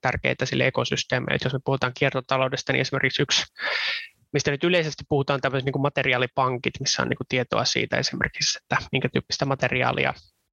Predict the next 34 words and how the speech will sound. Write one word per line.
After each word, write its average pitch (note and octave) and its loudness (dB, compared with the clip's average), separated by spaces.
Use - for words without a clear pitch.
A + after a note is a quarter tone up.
hyötykäyttöön C#3 2
sopivaa C3 2
materiaalia C3 2
ja - 0
minkä C3 -2
laatusta B2+ 0
on, B1 2
ää, - 0
saatavilla - 0
ja - 2
missä - 0
päin - -2
esimerkiksi. - 0
Ja - 2
sit D#3 0
tietenkin C#3 2
tällaiset C3+ 0
niin C3+ 2
kuin, C3 0
ää, A#2+ 0
yhteiset - -2
hankkeet, C3+ 0
mitä D3 -2
nyt - -6
tässä - 2
niin C3 0
kuin - 0
telaketju C3+ 0
tuli C#3 2
jo C3+ 2
mainittua C#3 0
ja B2 2
tää B2+ 0
Phoenix-hanke, C3 2